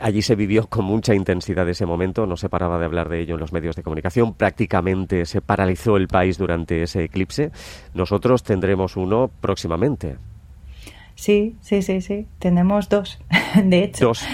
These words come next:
Speaker 2: Dos eclipses totales, eh, que recorrerán gran parte de la península ibérica.
Speaker 1: Ujú.
Speaker 2: Y, y,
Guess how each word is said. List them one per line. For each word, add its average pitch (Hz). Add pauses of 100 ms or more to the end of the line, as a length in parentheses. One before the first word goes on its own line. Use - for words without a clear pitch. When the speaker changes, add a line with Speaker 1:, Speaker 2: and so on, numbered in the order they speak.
(340)
Speaker 2:
Dos 180
eclipses 196
totales, 220
eh, 175
que 180
recorrerán 170
gran 190
parte 180
de 180
la 170
península 175
ibérica. 208
Speaker 1:
Ujú. 107 (600)
Speaker 2:
Y, 165
y, 160